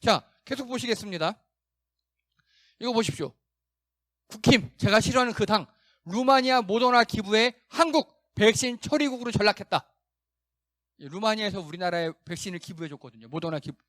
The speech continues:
백신을. 자, 루마니아 모더나 사십오만 회분 한국에 기부. 홍준표,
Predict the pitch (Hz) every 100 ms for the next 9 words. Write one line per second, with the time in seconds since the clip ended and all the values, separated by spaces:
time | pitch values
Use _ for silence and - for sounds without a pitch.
0 | - 143 147 170 - _ _ _ _ -
1 | 165 - _ _ 190 262 285 277 269 233
2 | 285 285 254 160 _ - 269 269 254 277
3 | 254 - 226 - - 254 269 269 254 254
4 | 285 - _ _ - 302 277 254 - 262
5 | 240 - - 302 311 277 254